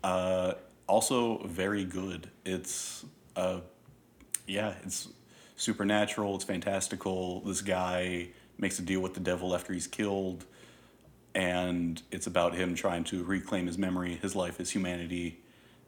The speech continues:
And it, like, yeah, it's, yeah, surprisingly sophisticated for an animated miniseries back in the nineties.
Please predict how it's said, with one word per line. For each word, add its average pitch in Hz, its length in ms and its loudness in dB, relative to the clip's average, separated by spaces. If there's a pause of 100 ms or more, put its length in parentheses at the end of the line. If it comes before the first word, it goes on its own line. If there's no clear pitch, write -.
(100)
And 90 460 2
it, 98 240 -2 (140)
like, 87 200 -6 (260)
yeah, 107 300 4
it's, - 380 -4 (400)
yeah, 98 160 -4 (120)
surprisingly 104 520 0
sophisticated 110 680 -4
for 90 380 -4 (720)
an 90 200 -2 (220)
animated 92 440 0
miniseries 95 380 0
back 95 160 0
in 98 60 -2
the 95 60 0
nineties. 98 440 -4